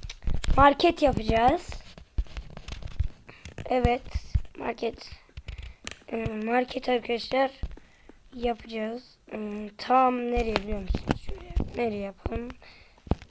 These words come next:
Buraya değil de arkadaşlar,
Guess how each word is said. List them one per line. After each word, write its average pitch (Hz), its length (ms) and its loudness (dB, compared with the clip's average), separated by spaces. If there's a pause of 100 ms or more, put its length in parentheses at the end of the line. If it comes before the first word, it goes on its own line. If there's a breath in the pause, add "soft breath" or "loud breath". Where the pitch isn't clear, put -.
(800)
Buraya 302 200 -2
değil 262 240 4
de 202 180 -4 (840)
arkadaşlar, 247 840 0